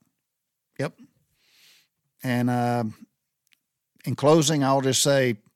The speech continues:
don't take your eyes off what's going on in our government. 'Cause, uh, I'm gonna tell you right now, I have reason to believe that, uh,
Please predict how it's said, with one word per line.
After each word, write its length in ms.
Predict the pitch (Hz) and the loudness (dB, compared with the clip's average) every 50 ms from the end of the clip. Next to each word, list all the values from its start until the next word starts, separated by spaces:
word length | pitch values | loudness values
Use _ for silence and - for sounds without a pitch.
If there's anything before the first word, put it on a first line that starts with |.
| _ _ _ _ _ _ _ _ _ _ _ | _ _ _ _ _ _ _ _ _ _ _
don't 220 | - 131 147 175 - | -4 -4 -4 -2 0
take 220 | 156 151 143 - | -2 -2 0 0
your 100 | 143 139 | 0 2
eyes 240 | 143 151 147 139 127 | 4 4 2 2 2
off 220 | 143 139 123 - | 2 0 0 0
what's 160 | 139 135 123 - | -4 -6 -4 -4
going 240 | - 131 139 135 | -2 0 0 0
on 120 | 135 131 123 | 0 0 0
in 60 | 120 | 0
our 160 | 127 127 127 | -2 -2 -2
government. 400 | 110 117 110 104 101 95 104 - _ _ _ _ _ _ _ _ _ _ _ _ _ _ _ _ _ _ _ _ _ _ _ _ _ _ _ _ - | -2 -4 -6 -6 -6 -8 -10 -12 _ _ _ _ _ _ _ _ _ _ _ _ _ _ _ _ _ _ _ _ _ _ _ _ _ _ _ _ -6
'Cause, 320 | - 123 120 113 101 113 | -4 -2 -2 -2 0 0
uh, 360 | 120 117 117 117 113 113 117 98 | 0 2 2 2 2 0 0 -2
I'm 80 | - - | 0 -2
gonna 100 | - 139 | 0 0
tell 140 | - 127 | 2 2
you 80 | 123 120 | 2 2
right 160 | 123 131 139 | 2 0 0
now, 260 | 131 135 135 127 117 | 0 0 0 2 2
I 60 | 113 110 | 0 0
have 180 | 117 120 117 | 0 0 0
reason 240 | 123 127 127 117 110 | 0 0 0 0 -2
to 60 | 120 113 | -4 -4
believe 400 | 113 123 127 127 120 117 110 101 | -2 -2 -2 -2 -2 -4 -4 -6
that, 240 | 110 107 - - | -8 -10 -10 -8
uh, 440 | 117 113 113 110 110 110 110 107 104 | -6 -4 -4 -4 -4 -4 -6 -6 -8